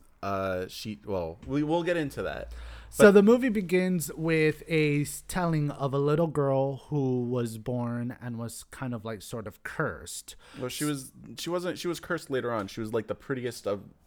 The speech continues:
Speaker 1: of the, all the little babies, and everyone loved her, but she got sick, and, uh, they said that her first winter will be her last. So her father did something.
Speaker 2: Yeah, in a desperation, he went to see a witch,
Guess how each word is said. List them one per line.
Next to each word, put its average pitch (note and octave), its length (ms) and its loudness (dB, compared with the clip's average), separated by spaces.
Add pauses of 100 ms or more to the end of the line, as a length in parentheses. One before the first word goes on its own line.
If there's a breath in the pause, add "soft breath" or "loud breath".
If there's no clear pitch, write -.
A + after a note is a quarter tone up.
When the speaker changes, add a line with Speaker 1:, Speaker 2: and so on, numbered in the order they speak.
Speaker 1:
of G2+ 200 -2
the, G2+ 100 -2
all G#2+ 200 2
the G#2 80 0
little G#2 260 0
babies, F#2+ 420 -6
and F#2 100 -6
everyone G2 340 -6
loved F2 280 -4
her, F#2 200 -6
but E2+ 380 -4 (340 soft breath)
she - 180 -10
got F#2+ 300 -4
sick, - 540 -4 (120)
and, F#2+ 720 -6 (200)
uh, F#2 380 -6 (640)
they G#2 180 0
said F#2 420 -4
that F2 220 -2
her G2+ 160 -6
first G2 340 -6
winter F#2+ 260 -6
will F2 160 -4
be E2 120 -12
her E2+ 180 -6
last. E2 640 -6
So A2+ 640 0 (180)
her G#2 120 -4
father F2 420 -2
did C3+ 180 -10
something. - 300 -16 (260)
Speaker 2:
Yeah, D3+ 320 0
in D#3+ 140 0
a D#3 80 2
desperation, E3+ 1040 0
he D3 180 -6
went C#3 240 0
to C#3+ 100 -4
see C3 460 -4
a B2 300 -4
witch, - 640 -8